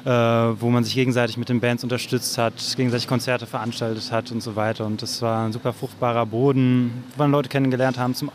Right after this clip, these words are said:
Aufnehmen und so weiter. Und ja, äh, so diese Miniszenen hier, äh, in Berlin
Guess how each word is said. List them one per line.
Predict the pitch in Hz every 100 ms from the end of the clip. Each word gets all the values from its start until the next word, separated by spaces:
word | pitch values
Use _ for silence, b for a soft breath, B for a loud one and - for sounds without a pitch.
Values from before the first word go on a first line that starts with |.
| -
Aufnehmen | 120 - 117
und | 113
so | 113 110
weiter. | 110 123 120
Und | 117 113 - B B B B B B B B B B B B B - -
ja, | 131 139 113 B -
äh, | 123 110 110 110 113 113 113 B B B B B B - - - - - - 190 180 170 147 147 147 131 151
so | 151 131
diese | 131 131
Miniszenen | 135 156 143 - 147 143 147
hier, | 135 139 139 139 139 135 135 135 139
äh, |
in | 135
Berlin | 127 123 143 151 147 139